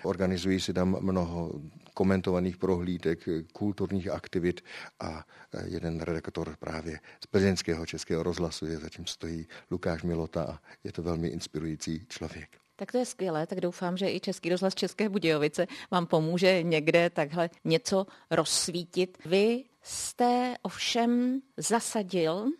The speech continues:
Speaker 2: tamto semínko zájmu a jako správný zahradník jste putoval dál, do Hluboké nad Vltavou.
Speaker 1: Přesně tak.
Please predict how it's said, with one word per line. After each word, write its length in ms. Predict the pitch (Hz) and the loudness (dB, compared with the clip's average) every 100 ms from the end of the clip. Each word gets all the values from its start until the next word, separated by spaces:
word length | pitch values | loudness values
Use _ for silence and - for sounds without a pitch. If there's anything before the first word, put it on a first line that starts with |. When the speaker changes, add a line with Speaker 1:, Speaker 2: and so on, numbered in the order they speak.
| _ | _
Speaker 2:
tamto 300 | 185 185 214 | -6 -2 -2
semínko 920 | - - 247 294 262 233 226 185 220 - | 0 4 6 8 8 8 4 2 2 -4
zájmu 720 | 202 202 160 147 151 135 151 226 294 | 2 4 4 2 2 2 0 -2 -4
a 40 | 185 | -4
jako 180 | 185 | -4
správný 400 | 214 233 214 247 | -4 -2 0 0
zahradník 720 | 247 208 190 180 170 180 269 - _ | 2 0 0 -4 -4 -4 -6 -10 _
jste 440 | - 240 226 240 - _ - | -4 0 2 0 -8 _ -8
putoval 400 | 233 247 254 240 | 0 0 2 0
dál, 360 | 214 139 117 - _ 170 | 0 0 -6 -14 _ 0
do 140 | 175 | 2
Hluboké 400 | 202 208 202 202 | 4 0 0 0
nad 160 | 156 156 | 0 -4
Vltavou. 400 | 143 127 - 143 _ _ | -6 -8 -8 -12 _ _
Speaker 1:
Přesně 340 | - 110 101 | -2 0 0
tak. 280 | 92 110 - | 0 0 -2